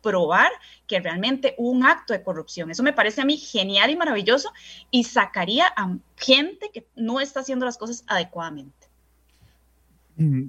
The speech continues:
Speaker 2: por dicha, no todos somos iguales. Es decir, si todos pensáramos exactamente igual, mm, digo, seríamos un mundo horrible. Eh, doña Mari, ¿cuál es de las propuestas de don Rodrigo de la que menos está de acuerdo?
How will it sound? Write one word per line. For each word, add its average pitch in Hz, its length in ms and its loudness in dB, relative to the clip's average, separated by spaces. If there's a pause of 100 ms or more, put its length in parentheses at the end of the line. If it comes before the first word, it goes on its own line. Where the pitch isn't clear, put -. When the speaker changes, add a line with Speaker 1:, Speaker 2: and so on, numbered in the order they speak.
(120)
Speaker 2:
por 143 200 4
dicha, 147 400 6
no 160 180 4
todos 160 260 4
somos 165 280 -2
iguales. 117 540 -2
Es 110 80 -16
decir, 127 220 -4
si 110 120 -6
todos 135 240 4
pensáramos 165 480 4
exactamente 147 540 0
igual, 156 360 0 (260)
mm, - 400 -16
digo, 113 320 -6 (720)
seríamos 113 760 0 (760)
un 135 180 0
mundo 143 200 8
horrible. 135 440 4 (420)
Eh, 139 340 2
doña 147 300 4
Mari, 170 240 4
¿cuál 170 280 2
es 180 200 2
de 127 80 -2
las 123 200 -2
propuestas 175 600 2
de 208 80 0
don 175 200 0
Rodrigo 143 520 0 (320)
de 135 220 0
la 135 200 2
que 139 140 4
menos 175 400 4
está 175 220 2
de 170 60 4
acuerdo? 165 420 -4